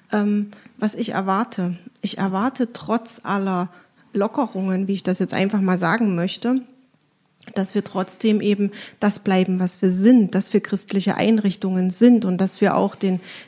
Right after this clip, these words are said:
den Glauben nach außen tragen und dass wir auch weiterhin, ähm, das Kirchenjahr auch leben in den Einrichtungen, ja.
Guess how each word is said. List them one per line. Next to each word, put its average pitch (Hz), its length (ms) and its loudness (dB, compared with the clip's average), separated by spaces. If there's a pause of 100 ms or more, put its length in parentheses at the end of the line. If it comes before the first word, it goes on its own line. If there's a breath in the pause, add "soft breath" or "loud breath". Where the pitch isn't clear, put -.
den 202 180 2
Glauben 214 420 4
nach 175 240 0
außen 254 360 2
tragen 190 560 2 (260 loud breath)
und 196 160 0
dass 196 180 0
wir - 140 -2
auch 190 160 -2
weiterhin, 214 760 2
ähm, 190 280 -4 (320 loud breath)
das - 180 -2
Kirchenjahr 196 640 0
auch - 200 -4
leben 196 580 4
in 190 160 2
den 180 140 2
Einrichtungen, 180 880 0
ja. 196 180 0